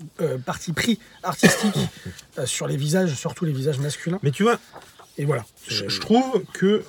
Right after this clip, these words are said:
Speaker 2: en fait c'est ça pour moi le problème, et après on reviendra un peu plus, euh, au, au, à la B D, mais je trouve que justement c'est, c'est un peu ça le problème,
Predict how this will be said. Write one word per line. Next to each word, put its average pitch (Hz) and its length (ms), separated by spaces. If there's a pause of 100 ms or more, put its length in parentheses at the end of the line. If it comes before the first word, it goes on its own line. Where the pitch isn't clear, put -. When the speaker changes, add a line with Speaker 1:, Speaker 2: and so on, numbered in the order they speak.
Speaker 2:
en 127 60
fait 208 180
c'est 147 140
ça 208 280
pour 151 200
moi 180 180
le 139 140
problème, 165 480
et 113 100
après 104 260
on 120 40
reviendra 113 300
un 113 60
peu 117 120
plus, 135 260
euh, 110 100 (600)
au, 107 80
au, 101 1000 (340)
à 104 40
la 110 80
B 123 80
D, 196 140
mais 139 160 (500)
je - 260
trouve 185 180
que 160 120
justement 196 400
c'est, 127 380
c'est 139 160
un 147 80
peu 160 160
ça 208 200
le 196 60
problème, 175 600